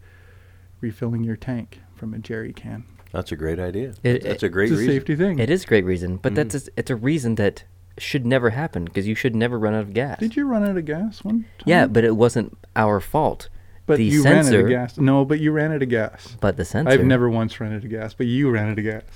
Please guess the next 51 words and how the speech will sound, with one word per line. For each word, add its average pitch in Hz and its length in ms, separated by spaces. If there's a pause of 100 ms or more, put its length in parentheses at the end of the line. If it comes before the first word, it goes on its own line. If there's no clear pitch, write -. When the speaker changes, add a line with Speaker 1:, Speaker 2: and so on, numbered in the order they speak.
Speaker 3:
But 117 140
the 104 100
sensor 110 580 (120)
told 104 180
us 92 140
we 98 80
Speaker 1:
Oh, - 20
Speaker 3:
had 98 140
Speaker 1:
yeah, 135 80
it - 0
Speaker 3:
over 139 220
a - 40
Speaker 1:
did. 131 80
Speaker 3:
quarter 110 180
of 92 80
a 98 40
tank. - 440
Speaker 1:
And 123 160
then 135 80
you 135 120
had 131 140
to 123 60
stand 120 520
on 110 100
the 110 60
side 113 240
of 127 100
the 120 80
road, 113 500 (140)
dumping 117 380
it 117 100
in 110 540
on 113 80
the 110 80
traffic - 460
side. - 340
Speaker 3:
I 92 100
didn't. 101 240
I 92 160
got 90 140
someone 95 180
else 98 120
to - 60
do 90 100
it 95 40
for 101 160
me. 101 80
Speaker 1:
Of - 60
course 127 200
you 120 120
did. 107 340